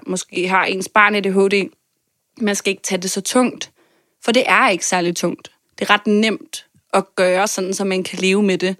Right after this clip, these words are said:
Hvis du allerede har stress, hvis du allerede har depression, hvis du har det helt forfærdeligt, så er det selvfølgelig vildt forfærdeligt. Men hvis du kan komme ud af følgesygdommene og bare have A D H D, få, få noget medicin eller nogle andre redskaber, der kan hjælpe,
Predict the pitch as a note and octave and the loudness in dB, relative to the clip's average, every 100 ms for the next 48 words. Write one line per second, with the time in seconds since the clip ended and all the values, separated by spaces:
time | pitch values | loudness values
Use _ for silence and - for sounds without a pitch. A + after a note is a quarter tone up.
0 | _ - - _ F#3 - - A#3 D4+ C#4+ | _ -20 -20 _ -6 -2 2 4 4 4
1 | C#4 - G#3+ G#3+ G#3+ - F#3+ G#3+ A#3 A3+ | 2 2 -2 0 -4 -2 0 4 4 4
2 | A3 G#3 - F#3 - G3+ F#3 G3+ G3 F#3+ | 2 -2 -4 -4 -2 -2 -2 -4 -4 0
3 | G3+ G#3 A3+ G#3 A#3+ - F#3+ F#3+ G#3 - | 0 0 -2 -2 -2 0 0 0 -2 -2
4 | A3+ A3 - A3 A#3 G3 G#3+ - - G3 | 0 0 0 2 2 0 -2 -2 -2 -4
5 | E3 F#3+ G#3+ F#3 - _ - - _ _ | 0 0 2 -4 -4 _ -20 -20 _ _
6 | G#3 G3+ F#3+ F#3 F#3+ _ G3 G3+ - G3 | 0 2 2 -2 -6 _ -2 -2 -2 -6
7 | F#3 F#3 F#3+ D#4 C4+ - B3+ C#4+ C4+ G#3 | -2 0 2 4 4 4 4 6 2 -2
8 | F3+ F3 E3 D3 E3+ _ _ - - G3+ | -2 0 0 -2 -4 _ _ -10 2 4
9 | G#3+ B3+ B3 F#3+ G3 F#3+ - D#3+ - _ | 6 4 2 2 0 -2 -2 -6 -8 _
10 | _ - - G#3+ - F#3 C#4+ D#4 D#4+ D4+ | _ -20 -4 -2 -2 0 4 6 6 4
11 | C4+ C#4 - - G#3+ G#3 D4 D4 B3 A3 | 4 2 2 0 0 4 4 4 4 2
12 | G3+ A#3+ A#3+ A3+ A3 B3 A3 G3+ F#3 F#3+ | 2 2 2 2 2 0 2 0 0 2
13 | G#3 B3 D4+ | 4 4 4